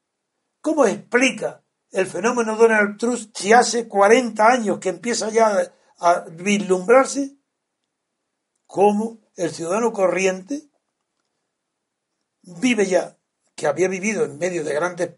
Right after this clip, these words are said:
dificultades, y las grandes, mient-, ve cómo las, mientras las grandes corporaciones prosperan, se van reduciendo, ellas, los gran-, los ricos, los impuestos y las normativas,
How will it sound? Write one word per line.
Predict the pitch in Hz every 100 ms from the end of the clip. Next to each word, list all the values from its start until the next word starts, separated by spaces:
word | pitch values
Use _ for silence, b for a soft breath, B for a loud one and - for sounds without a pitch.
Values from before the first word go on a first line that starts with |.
| _
dificultades, | - - 196 208 208 233 254 339 _ _ _ _ _ _ _ _ _ _ _ _
y | 160
las | 147 139
grandes, | 185 208 196 180 _ -
mient-, | 180 170 170
ve | 170 190 202
cómo | 196 208 175
las, | 165 160
mientras | 170 165 160
las | 151
grandes | 151 214 220 214
corporaciones | 214 214 214 196 165 220 208 175
prosperan, | - 208 208 247 254 254 _ _ _ _
se | - -
van | 190 277
reduciendo, | 262 262 226 - 214 214 214 330 _ _ _ _ _ -
ellas, | 185 170 151
los | 156 151 135
gran-, | - 208
los | 175 160
ricos, | 214 - 135 - _ _ _
los | 160 165 165
impuestos | 147 214 233 214 147 175
y | - 165
las | 156
normativas, | 165 151 160 165 233 240 196